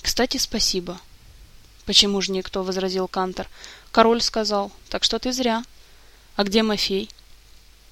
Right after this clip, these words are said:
Элмар кивнул на дверь. В спальне. Мэтр велел ему посидеть с Шеларом и присмотреть на всякий случай. Ты-то как? Полегчало? Как новенький. Да, мэтр — специалист каких мало.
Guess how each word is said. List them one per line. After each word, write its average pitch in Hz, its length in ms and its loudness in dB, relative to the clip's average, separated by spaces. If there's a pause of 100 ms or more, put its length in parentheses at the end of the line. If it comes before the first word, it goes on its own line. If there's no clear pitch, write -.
(460)
Элмар 302 360 2
кивнул 202 400 -2
на 202 120 0
дверь. 196 380 -8 (180)
В - 120 -6
спальне. 202 480 0 (500)
Мэтр 247 320 2
велел 240 360 4
ему 233 200 0
посидеть 226 440 0
с - 80 6
Шеларом 247 520 4
и 196 60 -2
присмотреть 208 560 -2
на 214 100 -2
всякий 214 320 -2
случай. - 480 -4 (580)
Ты-то 247 280 2
как? - 320 -6 (260)
Полегчало? 247 640 0 (800)
Как - 260 -6
новенький. 196 560 0 (1040)
Да, 254 380 6
мэтр — 247 340 0
специалист - 640 0
каких 254 400 -4
мало. 190 360 -2